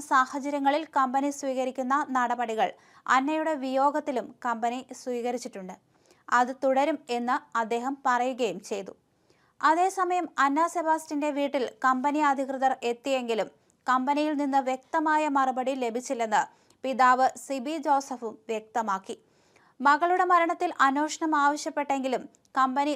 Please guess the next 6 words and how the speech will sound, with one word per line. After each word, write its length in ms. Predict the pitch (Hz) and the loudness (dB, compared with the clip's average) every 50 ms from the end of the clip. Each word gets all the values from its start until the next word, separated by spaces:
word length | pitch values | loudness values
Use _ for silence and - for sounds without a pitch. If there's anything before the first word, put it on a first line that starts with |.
| - - 254 254 | -2 0 0 2
ഉറപ്പൊന്നും 500 | 262 269 269 311 311 302 285 285 277 269 - 233 240 | 2 0 0 -2 -2 -2 0 -2 -2 -4 -6 -6 -4
നൽകിയിട്ടില്ല. 640 | 233 233 233 233 220 262 254 226 196 196 185 180 - _ _ _ _ _ _ _ _ 233 254 | -2 -2 -2 -4 -4 -4 -4 -4 -4 -8 -10 -12 -14 _ _ _ _ _ _ _ _ -6 -4
ഈ 20 | 269 262 | -2 -2
നിലപാട് 460 | 269 262 277 277 277 311 302 311 311 311 311 - | 0 0 0 2 4 4 4 4 2 0 -2 0
കമ്പനിയുടെ 480 | 277 254 254 247 277 269 277 277 285 285 285 - | 0 0 0 0 -2 -2 0 0 -2 -2 -2 -2
ചെയർമാൻ 420 | 294 262 247 247 247 254 262 285 | -2 0 0 0 0 0 -2 -2